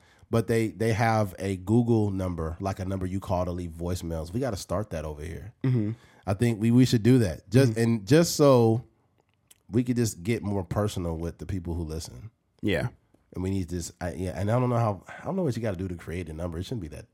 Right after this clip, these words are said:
Speaker 1: difficult, but
Speaker 2: Yeah, I don't know.
Speaker 1: I need to figure that
Speaker 2: I'm
Speaker 1: shit
Speaker 2: sure,
Speaker 1: out.
Speaker 2: um, I know who does have the answer. Google.
Speaker 1: Yeah, they, hundred percent.
Speaker 2: <laughs> Yeah.
Speaker 1: Yeah, get that. Get a number there,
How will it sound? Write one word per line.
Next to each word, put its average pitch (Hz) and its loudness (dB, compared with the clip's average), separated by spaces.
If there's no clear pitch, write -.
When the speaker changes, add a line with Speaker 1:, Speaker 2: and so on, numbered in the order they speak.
Speaker 1:
difficult, - -16
but - -18
Speaker 2:
Yeah, 104 2
I - -6
don't 180 -2
know. 110 -4
Speaker 1:
I 107 0
need 135 4
to 120 4
figure 120 2
that 110 2
Speaker 2:
I'm 117 2
Speaker 1:
shit 110 2
Speaker 2:
sure, 117 6
Speaker 1:
out. - -4
Speaker 2:
um, 104 2
I - -6
know 107 2
who 107 2
does 104 2
have 87 -4
the 90 -2
answer. 90 -4
Google. 104 2
Speaker 1:
Yeah, 85 -4
they, 85 -10
hundred 82 -4
percent. 104 0
Speaker 2:
<laughs> - -12
Yeah. 85 -2
Speaker 1:
Yeah, 92 0
get 110 -2
that. 104 -2
Get 113 0
a 110 2
number 110 2
there, 113 0